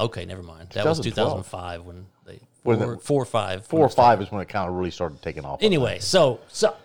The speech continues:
Speaker 1: so.
Speaker 2: So what we're gonna do is, um, to thank our listeners, we want to engage in a conversation with you.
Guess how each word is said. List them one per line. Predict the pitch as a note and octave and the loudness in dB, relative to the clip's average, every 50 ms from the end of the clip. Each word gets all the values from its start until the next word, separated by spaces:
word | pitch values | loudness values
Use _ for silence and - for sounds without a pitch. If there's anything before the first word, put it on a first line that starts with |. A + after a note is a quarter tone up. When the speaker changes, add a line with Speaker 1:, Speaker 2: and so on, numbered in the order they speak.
| _ _ | _ _
Speaker 1:
so. | - - A3 - - - _ _ _ _ | -4 -4 -4 -4 -4 -16 _ _ _ _
Speaker 2:
So | - - - A#3 G3 F3 D#3+ | -6 2 6 8 8 10 8
what | D#3 D#3+ E3 | 8 8 8
we're | A3 C4 | 8 6
gonna | C#4 C4+ A3 F3+ | 8 8 6 8
do | D#3+ D#3+ D3+ D3+ D3+ D3+ | 8 8 8 8 6 6
is, | C#3 C#3 C3+ C3 B2 A2 - | 6 8 8 8 6 6 6
um, | B2 G#2+ G#2 G2 F#2 F2 F2 - _ _ _ _ _ _ _ _ _ _ _ _ _ - - _ - | 6 6 8 6 4 2 -4 -12 _ _ _ _ _ _ _ _ _ _ _ _ _ -20 -20 _ -4
to | C#3+ | 2
thank | - F#3 F#3 F#3 - | 4 6 4 6 6
our | F#3 F3 D#3+ | 6 8 8
listeners, | D3+ C#3+ C#3 - D3 C#3+ C#3+ C#3+ C3 - | 8 6 6 4 -2 -2 -2 -2 -2 -4
we | - G#2+ A#2 A2+ C#3+ F3 F#3+ | -10 -12 -4 -2 -2 0 0
want | F#3+ E3 C#3+ C3+ B2+ - - | 0 2 4 4 4 2 -2
to | - B2 A2+ | -4 -2 -2
engage | G#2+ G#2 G#2 F#2+ A#2 A2+ A2+ A#2 A#2 G#2+ G#2+ | -2 -2 -2 2 4 4 4 4 2 -2 -4
in | G2 F2 | -6 -6
a | E2+ | -6
conversation | - - G2 F#2 F#2 F#2+ F2 - - F2+ D#2+ D2+ - - D2+ C#2 C#2 _ _ _ _ _ _ | -8 -6 -4 -4 -4 -4 -6 -8 -8 -8 -8 -8 -10 -12 -12 -12 -12 _ _ _ _ _ _
with | F2+ E2+ F2 F2+ _ - | -8 -8 -8 -8 _ -16
you. | E2+ D2 G#2 F#2+ | -18 -18 -18 -18